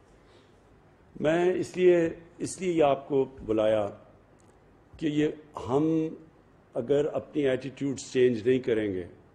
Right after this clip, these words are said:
और मुझे, मैं फिर repeat करता हूँ, मैं सबको नहीं कह रहा, मैं उन लोगों को कह रहा हूँ जो कि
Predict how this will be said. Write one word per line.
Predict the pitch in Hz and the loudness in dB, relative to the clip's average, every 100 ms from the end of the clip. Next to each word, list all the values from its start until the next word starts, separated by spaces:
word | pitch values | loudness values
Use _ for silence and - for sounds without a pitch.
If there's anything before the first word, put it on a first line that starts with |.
| _ - | _ -6
और | 127 | -4
मुझे, | 143 139 | -2 0
मैं | 131 143 | 0 -2
फिर | 143 - 156 | -4 -4 -2
repeat | 143 - 139 - | -2 -2 -4 -2
करता | 127 - | -4 0
हूँ, | 127 | 0
मैं | 127 | 0
सबको | - 127 - | -2 -4 0
नहीं | 131 123 | -2 0
कह | 120 | 0
रहा, | 117 123 - - _ _ _ 123 | -2 -4 -12 -20 _ _ _ -2
मैं | - | 0
उन | 147 | 2
लोगों | 147 139 131 | 2 2 2
को | 123 127 | -2 -2
कह | 120 | -2
रहा | 123 | 0
हूँ | 117 | -2
जो | 101 113 | -4 -6
कि | 113 117 117 120 | -4 -4 -2 -4